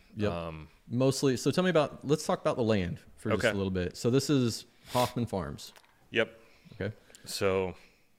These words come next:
Speaker 1: What's the, what's the family history there? Do you, I mean, any of that that you can share?
Speaker 2: I know Bill's a fourth generation farmer.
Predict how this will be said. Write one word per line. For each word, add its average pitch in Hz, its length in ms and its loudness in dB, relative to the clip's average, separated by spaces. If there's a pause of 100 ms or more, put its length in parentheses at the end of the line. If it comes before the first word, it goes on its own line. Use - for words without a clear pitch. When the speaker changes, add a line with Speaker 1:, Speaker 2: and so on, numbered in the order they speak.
(360)
Speaker 1:
What's 123 220 -4
the, 107 460 4
what's 143 260 0
the 127 100 0 (200)
family 127 440 0
history 101 580 -2
there? 95 240 0
Do 95 60 0
you, 92 120 -2
I 104 40 -2
mean, 98 180 0
any 110 200 0
of 107 80 0
that 107 200 0
that 110 140 -4
you 123 100 -6
can 110 160 -4
share? 90 280 -6 (840)
Speaker 2:
I 117 80 6
know 143 180 8
Bill's 123 440 8
a 107 180 8
fourth 117 340 0
generation 95 500 2
farmer. 87 520 -4